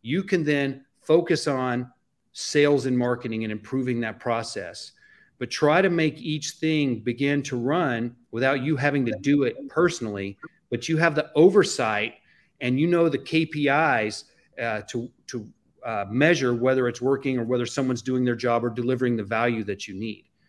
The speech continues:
And then once you do that, then, then you can start developing more people.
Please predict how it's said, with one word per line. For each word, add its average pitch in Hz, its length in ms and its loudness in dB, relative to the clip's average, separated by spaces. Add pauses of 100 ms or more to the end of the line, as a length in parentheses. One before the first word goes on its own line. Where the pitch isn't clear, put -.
(600)
And 107 120 -4
then 156 380 2 (180)
once 147 320 0
you 143 100 -2
do 127 240 0
that, 143 440 2 (800)
then, 131 440 -2
then 131 200 -2
you 135 140 -2
can 117 260 -2
start 131 300 0
developing 143 460 2
more 156 140 4
people. 160 480 -6